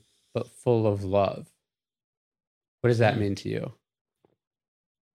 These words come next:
Speaker 2: I'm not quite sure. I, I don't know if I, uh, can you help me a little bit, and then I'll,
Speaker 1: To
Speaker 2: I'll riff?
Speaker 1: I, I was taking it as meaning, like,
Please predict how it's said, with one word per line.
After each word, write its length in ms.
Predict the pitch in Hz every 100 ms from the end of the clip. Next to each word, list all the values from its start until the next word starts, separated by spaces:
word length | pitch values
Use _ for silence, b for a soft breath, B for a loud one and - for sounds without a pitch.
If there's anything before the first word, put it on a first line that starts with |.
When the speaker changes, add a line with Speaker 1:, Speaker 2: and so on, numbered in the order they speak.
| _ _ _ _ _ _ _ _ _ _ _ _ _ _ _ _ _ _ _ _ _ _ _ _ _ _ _
Speaker 2:
I'm 140 | 123 123
not 220 | 160 214
quite 340 | - 160 165
sure. 640 | - - 156 185 123 69 - -
I, 260 | 87 90
I 20 |
don't 180 | 92 120
know 120 | 127
if 120 | 120 113
I, 200 | 110 110 -
uh, 140 | - 90 - -
can 140 | 98
you 100 | 101
help 240 | 101 104 -
me 120 | 127
a 60 | 123
little 180 | 131
bit, 160 | 123 131
and 100 | 90
then 100 | 90
I'll, 160 | 107 113
Speaker 1:
To 100 | 104
Speaker 2:
I'll 80 | 95
riff? 400 | 104 135 - -
Speaker 1:
I, 220 | 160 202 -
I 160 | 156
was 180 | 214 214
taking 380 | - 196 175 175
it 100 | 170
as 380 | 156 147 120 -
meaning, 440 | 165 147 143 143 135
like, 360 | 131 117 117